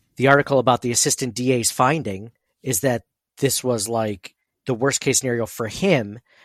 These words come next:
and that the girl lied about everything. Like, there were several different accounts of, like, for different people at the party, her friends, not to drag this up, but, like, that she lied about everything. She told everyone she was eighteen when she was sixteen or whatever. She told, like, the, the area where, like,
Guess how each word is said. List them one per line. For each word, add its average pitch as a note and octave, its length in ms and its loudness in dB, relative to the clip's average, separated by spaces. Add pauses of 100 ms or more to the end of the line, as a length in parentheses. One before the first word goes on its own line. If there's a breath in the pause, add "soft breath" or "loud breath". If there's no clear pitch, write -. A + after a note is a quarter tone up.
(120)
and B2+ 100 -4
that C#3 200 2
the B2 100 -2
girl B2 540 0 (300)
lied B2+ 280 4
about B2 200 4
everything. B2+ 400 0
Like, C3 140 0
there D3+ 100 2
were C3 80 0
several F#3+ 360 6
different B2 240 -4
accounts A2 360 -6
of, G#2+ 140 -6
like, G#2+ 220 -4 (280 soft breath)
for C3+ 140 -4
different A#2+ 240 -4
people A#2+ 220 -2
at - 40 -6
the - 60 -14
party, D3+ 300 2
her A#2+ 120 -4
friends, C3+ 520 -2 (320 soft breath)
not C3+ 160 0
to A2+ 80 -12
drag A2 240 -2
this D#3+ 160 0
up, A2+ 160 -4
but, A#2+ 60 -4
like, A2+ 280 -4 (180)
that C#3+ 120 0
she - 260 2
lied C#3+ 260 4
about B2 280 0
everything. C#3 400 -4
She - 160 -8
told - 280 -6
everyone D#3 380 0
she C#3+ 140 -2
was A#2+ 100 -2
eighteen C3+ 360 -4
when A2+ 120 -6
she - 160 -8
was G#2 140 -4
sixteen A#2+ 400 -6
or G#2+ 40 -8
whatever. A2+ 380 -4 (320 loud breath)
She - 180 -4
told, B2 380 -2 (300)
like, A2 320 -8 (320 soft breath)
the, B2+ 180 -2
the B2 300 -6
area C3+ 280 2
where, A#2+ 140 -2
like, A2 400 -6